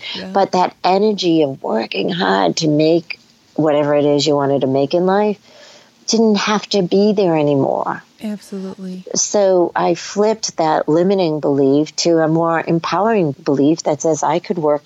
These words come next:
Speaker 2: easy and I can enjoy my work and still make whatever I need to make to support a lifestyle I choose."
Speaker 1: Absolutely.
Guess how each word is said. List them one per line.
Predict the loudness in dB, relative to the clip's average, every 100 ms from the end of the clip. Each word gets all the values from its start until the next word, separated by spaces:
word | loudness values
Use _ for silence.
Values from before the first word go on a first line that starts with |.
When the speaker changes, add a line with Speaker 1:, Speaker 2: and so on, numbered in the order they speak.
| -6
Speaker 2:
easy | 0 2 2 2 0 0 2 2 0 -4 _ -20 -20 _ _ _ _ _
and | -4 -2
I | -2 -2
can | 0 0
enjoy | 0 -2 0 2 2 2 2
my | 2 2
work | 2 0 0 0 -4 -8 -2
and | 0 2 2 2 0
still | -2 -2 0 2
make | 2 2 0 -4
whatever | -2 0 0 2
I | 2 0 0
need | 0 0 0
to | 0
make | 2 2 -2
to | -2 0 2 0 -4 -8
support | -6 -2 0
a | 2
lifestyle | 2 0 -2 0 2 2
I | 0 -2
choose." | -2 -2 -2 -6 -10 -14 _ -8
Speaker 1:
Absolutely. | -4 -2 -4 -4 -2 -2 -2 -2 -2 -6